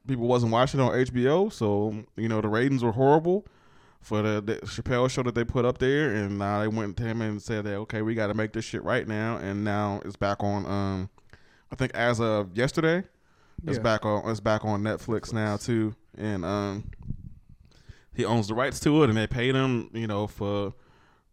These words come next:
Speaker 1: all of the stuff that he did, and, and all, they paid him, they paid him what he felt like he ne-, he deserved for the work that he put in on that show, and now he's good. You know what I'm saying? But, you know, he did, he knew what,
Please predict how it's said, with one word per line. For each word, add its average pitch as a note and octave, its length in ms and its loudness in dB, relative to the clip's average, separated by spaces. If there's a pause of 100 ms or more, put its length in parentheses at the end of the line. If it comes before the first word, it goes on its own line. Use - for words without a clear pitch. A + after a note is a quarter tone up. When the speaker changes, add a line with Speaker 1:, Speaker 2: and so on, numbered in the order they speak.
(280)
Speaker 1:
all A2+ 180 2
of A#2 60 2
the A#2 80 2
stuff A2+ 240 0
that A#2 100 0
he A2+ 120 2
did, B2 360 4
and, F#2+ 280 0
and G2 280 -4
all, F#2 220 -6
they G2 260 -10
paid A#2+ 280 -4
him, A#2 120 -2
they G2 140 -6
paid B2 240 -4
him G#2+ 160 0
what A2 140 -2
he A#2 100 -2
felt G#2+ 240 -2
like G2+ 180 -4
he A#2+ 140 -6
ne-, A2+ 260 -2
he A#2+ 140 -4
deserved A#2 580 0
for G#2 400 -2
the A2 300 -6
work A2+ 240 -4
that A#2+ 80 -6
he A#2 60 -4
put A#2 200 -6
in A#2 140 -2
on G#2+ 100 -4
that G#2 140 -6
show, C3 320 -4 (640)
and G#2 160 -4
now A#2 140 0
he's B2+ 160 0
good. E3 340 -2
You G2 140 -6
know G#2 80 -4
what G#2 60 -4
I'm A2 60 -6
saying? A#2 280 -4
But, G2+ 200 -4 (240)
you G#2 120 -4
know, A2 80 0
he B2 120 0
did, A2+ 220 0
he B2+ 80 2
knew C3 260 6
what, A#2+ 320 6